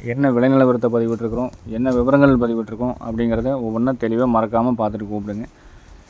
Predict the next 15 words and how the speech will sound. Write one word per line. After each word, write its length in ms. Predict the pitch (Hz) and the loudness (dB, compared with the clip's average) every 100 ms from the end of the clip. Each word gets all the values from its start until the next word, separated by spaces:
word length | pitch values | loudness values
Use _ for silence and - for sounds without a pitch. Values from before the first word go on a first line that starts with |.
| - 120 | -8 -2
அப்போ 120 | 123 | 2
தான் 100 | 151 | 2
நம்ம 120 | 147 123 | 2 0
சொல்லக்கூடிய 400 | 127 135 131 131 117 | 0 0 2 0 0
விளக்கங்கள் 420 | 120 131 127 135 | -2 -2 -4 -2
நம்ம 140 | 127 113 | -2 -2
தெளி-, 160 | 113 113 113 | -4 -4 -2
உங்களுக்கு 320 | 117 117 127 120 | -2 -2 -2 -2
தெளிவா 200 | 113 120 110 | 2 2 0
புரியுங்க. 320 | 113 110 110 120 104 | -2 -2 -4 -6 -4
எந்த 140 | 117 147 143 | 2 4 6
மாடு 180 | 143 143 | 6 6
எந்த 100 | 127 123 | 2 2
கண்ணு 160 | 123 123 | 0 2
இறக்குனாலும் 440 | 117 117 117 120 | 0 0 0 0